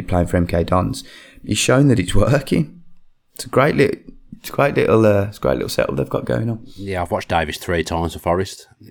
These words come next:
Speaker 2: He looks a real handful. It, it just suits him down to the ground, play, playing for Forest, playing under Steve Cooper, who's been really, really effective, which is really great to see.
Speaker 1: I think they're going up, Forest. They, they look to me, they look a really good side. They
Speaker 2: I
Speaker 1: look
Speaker 2: agree.
Speaker 1: the side who, uh, I mean, you know, they were bottom of the league under, under Chris Hughton.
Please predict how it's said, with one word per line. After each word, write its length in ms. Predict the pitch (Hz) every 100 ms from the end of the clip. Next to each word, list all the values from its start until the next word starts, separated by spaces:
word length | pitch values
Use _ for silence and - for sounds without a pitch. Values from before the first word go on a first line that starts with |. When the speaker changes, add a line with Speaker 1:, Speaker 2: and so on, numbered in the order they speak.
| -
Speaker 2:
He 140 | 90 87
looks 240 | 90 -
a 60 | 85
real 300 | 90 82 76
handful. 360 | 82 82 90
It, 80 | 78
it 160 | 80 80
just 220 | - -
suits 340 | 95 85 -
him 220 | 90 76 73
down 260 | 85 82
to 80 | -
the 100 | 71
ground, 320 | 80 80 82
play, 120 | 90 82
playing 200 | 85 82
for 60 | -
Forest, 300 | 85 87 -
playing 180 | 82 80
under 160 | 76
Steve 300 | - 82 78
Cooper, 260 | - 82 82
who's 140 | 76
been 160 | 82 80
really, 240 | 82 78
really 240 | 78 73 71
effective, 440 | - 62 - 76
which 160 | 76 82
is 60 |
really 240 | 73 78 73
great 300 | 82 73 -
to 100 | -
see. 320 | - 104 127 - -
Speaker 1:
I 80 | 127
think 160 | 120 107
they're 80 |
going 300 | 107 104 95
up, 120 | 95 -
Forest. 460 | 92 92 90 -
They, 140 | 101 92
they 180 | 113
look 200 | 110 107
to 120 | - 107
me, 100 | 90
they 160 | 117
look 160 | 110 113
a 40 |
really 340 | 104 110 110 104
good 160 | 104
side. 240 | - 95 107
They 80 |
Speaker 2:
I 60 | 113
Speaker 1:
look 160 | 120 82
Speaker 2:
agree. 100 | 107
Speaker 1:
the 60 |
side 500 | - 123 107 95 95 - - - -
who, 240 | 107 98
uh, 280 | 92 92 - - -
I 60 |
mean, 280 | 113 107 104
you 80 | 110
know, 140 | 95
they 100 | 101
were 60 | 104
bottom 320 | 104 - 127
of 80 | 110
the 80 | 92
league 400 | 92 123 135 -
under, 280 | 120 101 -
under 160 | 101
Chris 280 | 101 107 101
Hughton. 380 | 101 98 -